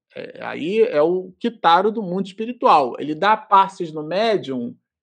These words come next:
e aí, enquanto o mentor, é, desprendia Ricardo. Vejam que a operação é toda feita pelo doutor Bezerra de Menezes,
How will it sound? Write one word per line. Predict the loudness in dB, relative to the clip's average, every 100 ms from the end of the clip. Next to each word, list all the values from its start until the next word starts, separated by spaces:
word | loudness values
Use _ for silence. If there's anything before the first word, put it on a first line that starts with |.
| -10
e | -4
aí, | -2 -2 -2 -4 -4
enquanto | -6 2 4 4 2 -2
o |
mentor, | -2 -2 -4 0 4 6 4 -4 _ _ _ _ _ -6
é, | -2 -2 -4
desprendia | -2 -2 -2 -2 0 0 -2 -2 0
Ricardo. | -2 -4 -2 -2 -2
Vejam | 4 4 4
que | 0 4
a |
operação | 6 6 4 2 2 0 -2 -2
é |
toda | -4 6 10 10 8 4
feita | 2 0 0 -2
pelo | -4 -4
doutor | -4 -4 -4
Bezerra | -2 -4 -4 -6
de | -6
Menezes, | -6 -6 -6 -10 -14 -14 -14